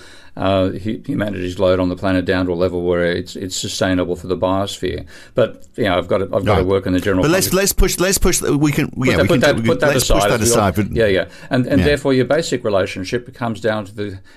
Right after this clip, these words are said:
Speaker 1: how does the velocity of money and the rate of ch-, change of money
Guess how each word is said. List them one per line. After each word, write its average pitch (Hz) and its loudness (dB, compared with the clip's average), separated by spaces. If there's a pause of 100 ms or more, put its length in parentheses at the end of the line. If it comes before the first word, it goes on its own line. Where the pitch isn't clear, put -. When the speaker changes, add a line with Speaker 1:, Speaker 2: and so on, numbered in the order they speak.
Speaker 1:
how 131 0
does 117 -2
the 107 -6
velocity 113 -2
of 98 -8
money 104 -4
and 127 0
the 110 -4
rate 107 0
of 98 -10
ch-, - -14 (280)
change 139 -2
of 98 -8
money 85 -8